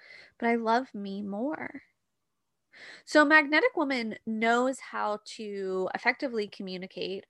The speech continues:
her needs, wants, and desires and effectively hold her boundaries,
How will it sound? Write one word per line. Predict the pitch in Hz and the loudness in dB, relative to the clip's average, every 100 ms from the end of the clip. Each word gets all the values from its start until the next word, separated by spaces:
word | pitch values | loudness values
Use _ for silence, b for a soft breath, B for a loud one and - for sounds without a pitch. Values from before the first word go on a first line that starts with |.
| - | -8
her | 196 | -6
needs, | 190 196 196 - | -6 -8 -12 -12
wants, | 190 196 | -12 -12
and | 196 | -12
desires | 202 - - - - 277 - _ _ b b b b b _ _ | -12 -10 -10 -8 -8 -10 -16 _ _ b b b b b _ _
and | 277 359 359 277 - | 4 8 8 8 4
effectively | 294 - 302 302 - 349 311 330 339 | 4 6 6 6 4 0 2 -2 0
hold | 285 254 254 | 2 2 2
her | 240 214 | -2 -4
boundaries, | 208 277 349 - - - - - | -4 -4 -4 -8 -10 -12 -14 -18